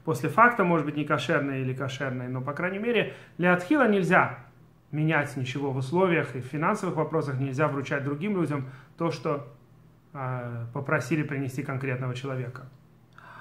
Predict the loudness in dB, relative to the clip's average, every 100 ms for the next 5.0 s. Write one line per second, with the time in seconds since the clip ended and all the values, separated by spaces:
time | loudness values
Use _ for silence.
0 | -20 -20 -10 -4 -2 0 6 8 8 6
1 | 6 2 2 0 2 4 2 0 -6 -12
2 | -12 -10 -10 -10 -10 -8 -4 -2 -2 0
3 | 6 6 6 2 2 2 0 -2 -4 -6
4 | -6 -6 -4 -4 -4 0 2 2 0 -4